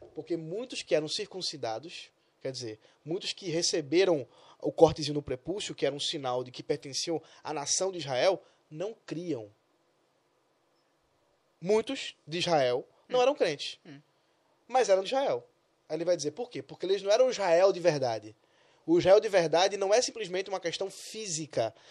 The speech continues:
Speaker 1: de você cortar o prepúcio. O Israel de verdade é uma questão do coração, de você crer.
Speaker 2: Mas isso é depois de Cristo, é, pastor?
Speaker 1: Sempre foi assim.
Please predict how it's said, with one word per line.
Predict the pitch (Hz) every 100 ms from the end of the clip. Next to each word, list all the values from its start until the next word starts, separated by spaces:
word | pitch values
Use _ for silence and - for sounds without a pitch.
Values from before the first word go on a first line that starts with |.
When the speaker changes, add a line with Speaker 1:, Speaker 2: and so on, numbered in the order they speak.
| -
Speaker 1:
de | -
você | 165 -
cortar | - 185 175 185 185 -
o | -
prepúcio. | 170 170 165 143 127 107 101 _ _ _ _ _ _
O | 143
Israel | 165 165 196
de | 226
verdade | 208 170 147 156 196 147 127 -
é | -
uma | 170
questão | 170 -
do | 170 208
coração, | 247 247 233 - - 156 147 _ _ _ _ _ _ _
de | 147
você | 170 - 226 _
crer. | 185 180 185 - - -
Speaker 2:
Mas | 226 208
isso | 202
é | 208
depois | 170 - 190 208
de | - 160
Cristo, | 147 202 - 160
é, | 131 196 339 208
pastor? | 113 107 -
Speaker 1:
Sempre | 95 - 247 285
foi | 359 349
assim. | 392 - 127